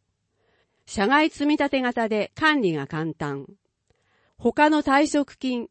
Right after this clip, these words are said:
企業年金制度などとの資産移管ができる。掛け金の種類。月額五千円から三万円の十六種類。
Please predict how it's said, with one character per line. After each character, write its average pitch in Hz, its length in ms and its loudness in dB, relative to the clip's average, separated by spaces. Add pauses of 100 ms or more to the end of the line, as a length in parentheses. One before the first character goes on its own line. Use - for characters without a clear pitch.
企 240 200 -2
業 320 180 4
年 311 280 2
金 294 240 -2
制 302 240 0
度 190 100 2
な 233 160 2
ど 214 80 -2
と 170 140 -4
の 143 240 -6 (280)
資 - 200 -8
産 302 260 2
移 311 60 -2
管 175 240 -2
が 131 100 -8
で 131 100 -10
き - 140 -10
る。 - 160 -16 (1080)
掛 220 160 -4
け 339 140 0
金 214 220 -2
の 156 120 -2
種 208 180 -4
類。 131 200 -8 (920)
月 208 260 0
額 294 260 0
五 220 180 4
千 311 260 2
円 311 140 0
か 285 100 -2
ら 277 140 2
三 285 320 2
万 285 200 4
円 254 120 0
の 233 120 0
十 254 220 0
六 285 180 2
種 240 200 -4
類。 143 180 -8